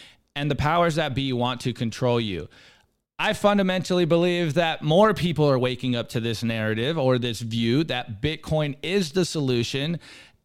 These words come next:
And in my opinion, there's more Bitcoin maxis out there than ever before because there's more everyday people stacking. There's more people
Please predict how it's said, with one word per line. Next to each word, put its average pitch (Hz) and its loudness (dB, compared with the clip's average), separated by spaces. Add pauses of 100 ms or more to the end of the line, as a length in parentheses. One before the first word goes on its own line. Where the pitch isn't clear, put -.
(240)
And 175 -4
in 185 0
my 190 2
opinion, 180 0 (220)
there's 165 2
more 185 4
Bitcoin 165 0
maxis 147 -2
out 139 -2
there 143 -2
than 135 -2
ever 143 0
before 135 2
because 113 -2
there's 123 -4
more 160 2
everyday 156 -2
people 139 -4
stacking. 131 -4
There's 113 -2
more 139 0
people 131 -4